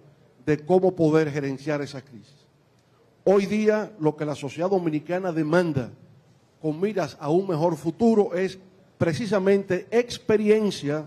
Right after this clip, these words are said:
De lo que se trata es de proveer la seguridad de cómo colocarnos por encima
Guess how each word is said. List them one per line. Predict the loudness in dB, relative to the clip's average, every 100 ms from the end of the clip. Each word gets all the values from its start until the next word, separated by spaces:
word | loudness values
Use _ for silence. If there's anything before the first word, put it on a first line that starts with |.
| -12 -20 _ _ _ _ _ _ -2
De |
lo | 0
que | 0
se | -6 -4
trata | 0 0 0 -2
es | 0
de | -2
proveer | 2 2 2 0
la | 0 -2
seguridad | -2 -4 -2 0 0 2 2 2 -2 -12 _ _ _ _ -6
de | -2
cómo | 2 4 4 0 -2 -12 -4
colocarnos | -2 -2 -2 -4 -2 -4
por | -2 0
encima | -2 -2 -2 0